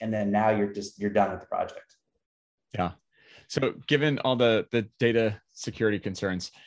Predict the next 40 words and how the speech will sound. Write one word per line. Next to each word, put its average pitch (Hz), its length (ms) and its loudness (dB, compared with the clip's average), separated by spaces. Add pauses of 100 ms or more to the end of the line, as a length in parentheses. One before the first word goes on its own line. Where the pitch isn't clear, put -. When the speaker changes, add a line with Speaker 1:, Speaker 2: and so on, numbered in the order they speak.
(240)
Speaker 2:
is 113 460 2 (540)
having 139 280 0
a, 117 260 2
a 110 60 -2
single 127 320 -2
source 123 260 -2
of 104 80 -8
truth 127 280 -6
or 107 220 2
the, 101 300 0 (280)
you 104 80 -6
know, 92 200 -8
the 107 100 -10
common 110 260 -2
data 107 260 4
environment 101 440 -2
that 87 120 -6
we 101 100 -6
started 123 380 0
with, 92 240 2 (280)
is 110 140 -4
that 127 300 2 (320)
a 117 160 4
potential 117 540 -4 (100)
cause 110 400 -2 (180)
for 107 400 0
concern? 110 420 -4
Because 117 240 -2
it 117 100 0
would 101 160 -2
make, 104 300 -2 (500)
uh, - 760 -8 (540)
accessing 117 540 0
that 101 180 0
data 110 340 4
easier 113 240 -2
'cause 101 200 -4 (100)
you 101 120 -4
get, - 240 -4 (300)
everything's 107 500 -2